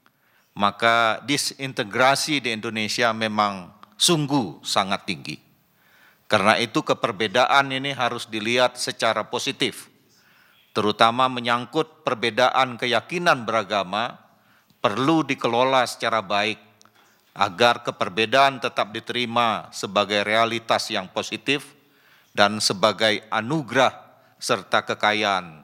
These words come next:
sebuah bangsa. Oleh karena itu, setiap elemen perlu membangun kerukunan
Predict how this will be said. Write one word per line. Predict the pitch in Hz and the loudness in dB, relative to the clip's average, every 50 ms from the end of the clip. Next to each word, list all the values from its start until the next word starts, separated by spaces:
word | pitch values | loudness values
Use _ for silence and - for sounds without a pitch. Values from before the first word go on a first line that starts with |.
| _ _ - | _ _ -8
sebuah | - - - 90 87 98 107 104 - - - | -6 -6 -6 -6 -4 0 0 0 0 0 -2
bangsa. | - - 69 71 - - - - - _ _ _ _ _ _ _ _ _ _ _ _ - - - - - - - _ _ | -4 -4 -4 -6 -16 -14 -14 -16 -18 _ _ _ _ _ _ _ _ _ _ _ _ -20 -20 -20 -20 -20 -20 -20 _ _
Oleh | - 113 123 143 139 | 4 4 6 6 4
karena | - 151 143 139 156 151 151 | 2 2 0 2 2 2 2
itu, | 147 - 202 | 2 -2 -2
setiap | 180 - 180 156 - - 151 147 139 - - | -2 -2 -2 -4 -2 0 0 0 0 -2 -4
elemen | 131 127 123 120 127 143 156 160 165 156 147 | -6 -6 -4 -4 -2 -2 -2 -2 -2 -6 -6
perlu | - 143 117 117 131 143 143 127 | -6 -6 -4 -4 -6 -6 -4 -4
membangun | 120 120 113 107 113 110 107 110 117 131 127 123 - | -4 -4 0 2 2 2 2 0 -4 -6 -6 -6 -6
kerukunan | - 135 131 127 - - 190 175 156 139 113 92 85 80 73 - | -4 -4 -4 -4 -2 -2 0 2 2 0 0 -2 -6 -16 -18 -20